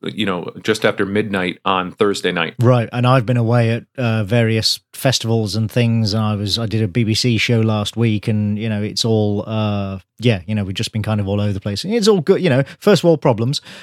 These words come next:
Speaker 2: but, uh,
Speaker 1: Yeah, absolutely. And more time to listen to the album, which is, was great, because traveling and especially, like, being in a hotel for a little while and actually having time at night to just throw my headphones on and listen to stuff, like,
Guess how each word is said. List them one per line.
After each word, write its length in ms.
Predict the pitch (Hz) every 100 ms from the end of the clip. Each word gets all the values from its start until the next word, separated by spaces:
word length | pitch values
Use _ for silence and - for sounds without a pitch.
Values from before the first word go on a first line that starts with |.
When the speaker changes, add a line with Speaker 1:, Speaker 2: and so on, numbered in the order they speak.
| -
Speaker 2:
but, 380 | 135 131 - -
uh, 320 | 147 135 135 135
Speaker 1:
Yeah, 240 | - - -
absolutely. 560 | 135 - 175 143 110
And 100 | 139
more 140 | 151 170
time 240 | - 165
to 80 | 170
listen 260 | 160 156 147
to 100 | 139
the 140 | 139
album, 280 | 143 175 92
which 180 | 98 113
is, 200 | 104 -
was 280 | 107 101
great, 260 | - 123 127
because 280 | 101 110 98
traveling 500 | - 110 117 113 107
and 180 | 90 -
especially, 460 | 95 - 101 107 101
like, 240 | 90 -
being 160 | 107 98
in 80 | 85
a 40 |
hotel 360 | 92 - 135 135
for 140 | 135
a 40 |
little 200 | 123 117
while 480 | 117 113 113 113 110 -
and 280 | 98 95 -
actually 440 | 92 95 - 98
having 280 | 92 92 90
time 440 | - 95 95 95 -
at 160 | 90
night 300 | 98 95 -
to 260 | - 98 92
just 440 | 82 92 87 - _
throw 240 | - 104 98
my 120 | 90
headphones 440 | 101 - 98 95
on 240 | 95 92 90
and 180 | 90 90
listen 220 | 92 101
to 60 | -
stuff, 220 | 98 -
like, 220 | 90 -